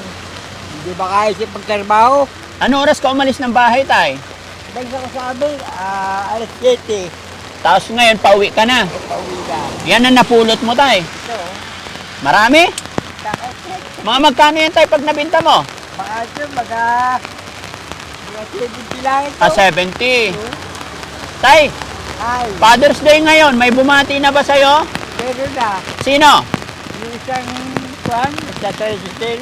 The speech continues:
Speaker 2: Ah, binati ka, Happy Father's Day.
Speaker 1: Oo.
Speaker 2: Sabi ko, tay,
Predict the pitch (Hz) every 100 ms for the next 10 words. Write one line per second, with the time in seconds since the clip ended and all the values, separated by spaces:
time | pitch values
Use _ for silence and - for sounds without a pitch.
0 | - - 208 233 220 196 190 190 190 190
1 | 185 190 185 175 180 170 202 185 - 147
2 | - 254 294 320 302 269 247